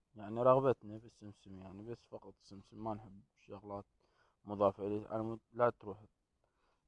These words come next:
الطعم مال التمر، ما يروح.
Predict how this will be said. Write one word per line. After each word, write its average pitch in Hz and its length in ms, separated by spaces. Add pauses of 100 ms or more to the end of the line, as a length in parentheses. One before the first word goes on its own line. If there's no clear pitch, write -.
الطعم 101 480
مال 98 340
التمر، 92 560 (480)
ما 110 180
يروح. 95 360